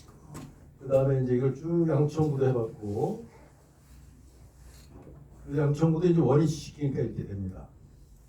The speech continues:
그래서 제가 이제 수학 공식을 하나 만들었어요.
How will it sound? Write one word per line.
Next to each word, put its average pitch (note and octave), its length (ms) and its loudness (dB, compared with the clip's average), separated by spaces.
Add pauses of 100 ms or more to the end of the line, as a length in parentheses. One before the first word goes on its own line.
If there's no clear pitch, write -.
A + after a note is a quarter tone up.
(1000)
그래서 E3 220 2
제가 E3+ 220 6
이제 E3+ 380 2 (100)
수학 A3 260 4
공식을 F3+ 380 4
하나 D#3 120 6
만들었어요. A2 720 -2